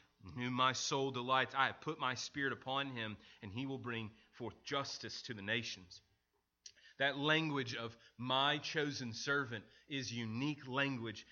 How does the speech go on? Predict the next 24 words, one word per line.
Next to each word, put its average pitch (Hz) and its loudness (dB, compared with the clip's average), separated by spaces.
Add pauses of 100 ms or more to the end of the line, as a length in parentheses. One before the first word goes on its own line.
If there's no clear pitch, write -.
(120)
to 131 -4
God 123 8 (240)
in 120 -2 (180)
the 123 -12
Old 135 -2
Testament, 120 -4 (200)
pointing 139 -4
us 104 -8 (260)
to 131 -8
the 107 -6
new 110 -4
king. 104 -8 (1900)
And 107 -2
then 110 0
third 127 0
and 107 -4
finally, 110 0
God 120 0
will 113 -4
give 110 -4
this 110 -6
new 113 -4
king 117 -6
authority 104 -6